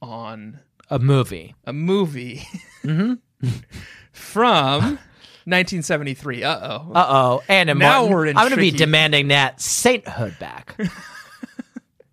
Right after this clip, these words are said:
Speaker 2: Wait,
Speaker 1: Now
Speaker 2: but
Speaker 1: we're in tricky territory.
Speaker 2: didn't we determine that these novels were written in the
Speaker 1: Oh,
Speaker 2: first
Speaker 1: like, one oh six.
Speaker 2: century A D?
Speaker 1: Right. In eight, in eighty.
Speaker 2: By Saint Felicitas.
Speaker 1: Right. Huh.
Speaker 2: Before she was martyred.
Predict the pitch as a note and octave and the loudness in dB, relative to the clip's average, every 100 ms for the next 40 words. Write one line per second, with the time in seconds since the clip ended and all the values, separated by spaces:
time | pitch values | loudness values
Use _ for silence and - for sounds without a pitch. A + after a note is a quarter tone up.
0 | A3+ B3 E3 B3+ B3 D4 - F#3+ D3 C#3 | -16 -8 4 4 6 4 4 4 2 -8
1 | - E3 C#3+ C#3 A#2+ - D3+ B2+ - A2+ | -6 -4 -4 -6 -10 -6 -4 -4 -8 -16
2 | A#2 - D3 _ _ - G3+ C#4+ C#4+ A#3+ | -16 -16 -18 _ _ -2 0 2 0 0
3 | - G3 G3 D#3+ - D#3 C3+ C3+ C#3 D3 | 0 0 0 -2 -2 -2 -2 -4 -4 -6
4 | B2 B2+ A#2 B2+ C3+ C3 B2+ B2+ _ _ | -8 -6 -4 -6 -6 -8 -8 -12 _ _
5 | - D3+ A#2+ A2+ - B2+ - B2 A2+ E3 | -4 -2 -2 -4 -12 -20 -20 -12 -8 -4
6 | E3 C#3+ D3 D3 - - C#3 C3 C#3 C3+ | -2 2 2 0 -4 -6 -6 -6 -6 -2
7 | A#2+ D#3 C#3+ A2+ E3 E3 F3 - C3+ C3+ | 0 2 2 2 0 0 0 -2 0 0
8 | A#2+ A#2+ B2 C4 B3+ _ - B2+ A#2 - | 0 -2 -4 -4 -10 _ -14 -12 -12 -14
9 | _ C#3 C3+ - D3+ - D3 C#3+ D3+ C#3 | _ -14 -10 -6 -6 -6 -10 -6 -4 -4
10 | A2+ G#2+ - _ - D3 C#3 - E3 D3+ | -6 -14 -20 _ 0 2 2 4 2 0
11 | - C#3+ C3 C3 C#3 A2+ G2+ F#2 A2+ - | -2 -2 0 -2 -4 -6 -8 -8 -10 -14
12 | - - B2 - - _ _ E4 D#4+ G#2+ | -18 -18 -16 -16 -20 _ _ -4 -4 -4
13 | C3 D#3+ D3+ - C3 - A#2 B2 C3 E2+ | -4 2 2 2 -2 -2 0 2 2 -2
14 | _ | _